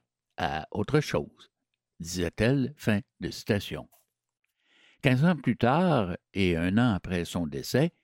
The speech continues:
j'en suis presque à me ranger dans le camp de la grande autrice acadienne.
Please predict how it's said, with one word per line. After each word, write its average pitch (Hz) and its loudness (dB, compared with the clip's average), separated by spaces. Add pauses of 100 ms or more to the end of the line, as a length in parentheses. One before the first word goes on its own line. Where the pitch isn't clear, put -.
(440)
j'en 120 2
suis 127 2
presque - 0
à 95 2
me 92 2
ranger 117 2
dans 101 0
le 98 4
camp 123 2
de 95 0
la 78 -4
grande 87 -4 (100)
autrice - 0
acadienne. 98 -4